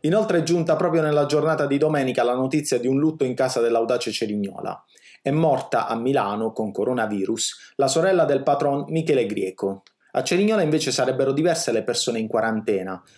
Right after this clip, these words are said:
quasi un centinaio, e numerose le attività messe in campo dalle istituzioni. Innanzitutto la sanificazione dell'immobile comunale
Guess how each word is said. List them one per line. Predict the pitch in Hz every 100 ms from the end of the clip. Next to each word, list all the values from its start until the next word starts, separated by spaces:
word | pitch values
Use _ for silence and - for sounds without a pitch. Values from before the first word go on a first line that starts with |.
| _
quasi | 170 170
un | 165
centinaio, | 139 139 131 127 101 92 101 -
e |
numerose | 123 135 147 165 165 160 156
le | 131
attività | 123 135 135 147
messe | 131 110 127
in | 131
campo | 156 - 123
dalle | 120
istituzioni. | - - 107 107 - - 95 87 92 - _ _ _ _ _
Innanzitutto | 131 147 151 190 233 196
la | 147
sanificazione | 143 135 139 135 135 156 135
dell'immobile | 123 123 123 113 110
comunale | 107 110 117 139 143 151